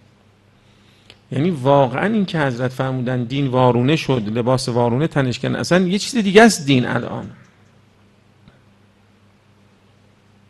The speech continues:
"ان هذا القرآن یهدی"،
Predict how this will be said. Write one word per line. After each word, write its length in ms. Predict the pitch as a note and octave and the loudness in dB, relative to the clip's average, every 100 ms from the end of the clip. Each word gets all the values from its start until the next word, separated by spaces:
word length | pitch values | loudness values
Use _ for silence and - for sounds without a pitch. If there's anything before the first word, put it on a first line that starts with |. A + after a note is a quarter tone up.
| _ - - - _ _ - | _ -20 -20 -20 _ _ 4
"ان 320 | C4 B3 G#3+ | 6 6 6
هذا 400 | F#3+ A3+ A3+ F#3+ | 8 8 8 6
القرآن 640 | E3+ F3 E3+ E3+ G#3 F3+ | 2 2 2 2 2 4
یهدی"، 800 | E3+ F#3+ G3 D#3 D3+ F#3+ A3 B3 | 4 4 4 2 -2 0 0 -4